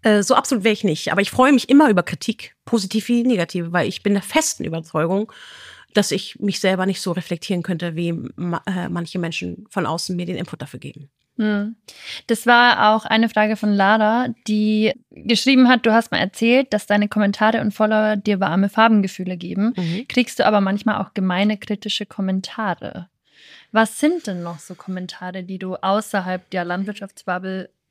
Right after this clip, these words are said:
Speaker 2: bekommst?
Speaker 1: Ja, da muss ich wirklich überlegen, weil ich wirklich wenig Negatives bekomme.
Speaker 2: Das ist total schön.
Speaker 1: Ja, das ist total schön. Was, was für ein Privileg.
Speaker 2: Hm.
Speaker 1: Ähm, aber ich muss grad wirklich überlegen,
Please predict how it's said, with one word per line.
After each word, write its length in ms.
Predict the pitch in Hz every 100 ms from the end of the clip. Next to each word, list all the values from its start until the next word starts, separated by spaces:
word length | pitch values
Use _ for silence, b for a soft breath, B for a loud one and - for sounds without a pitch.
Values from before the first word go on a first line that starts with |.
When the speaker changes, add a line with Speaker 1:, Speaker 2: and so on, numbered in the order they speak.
| -
Speaker 2:
bekommst? 880 | 185 175 - 202 175 - - _ _ _
Speaker 1:
Ja, 80 | -
da 80 | 202
muss 180 | 233 226
ich 120 | 202
wirklich 200 | 233 214
überlegen, 280 | 190 208 208
weil 100 | 185
ich 100 | 175
wirklich 240 | 202 185 180
wenig 240 | 202 180
Negatives 440 | 190 180 156 151
bekomme. 300 | - - 160 - _ _ _ _
Speaker 2:
Das 100 | -
ist 40 | -
total 140 | - -
schön. 180 | - 196
Speaker 1:
Ja, 60 | 208
das 160 | 196 -
ist 120 | -
total 220 | - 202
schön. 260 | 202 160 147 -
Was, 180 | 185 175
was 160 | 180
für 60 | 165
ein 40 |
Privileg. 440 | - 160 175 220 _ _ -
Speaker 2:
Hm. 180 | 196 190 190 B B B B B
Speaker 1:
Ähm, 260 | 220 196 196
aber 100 | 196
ich 60 |
muss 120 | 226 240
grad 180 | 233
wirklich 240 | 202 233 -
überlegen, 540 | 202 202 226 240 247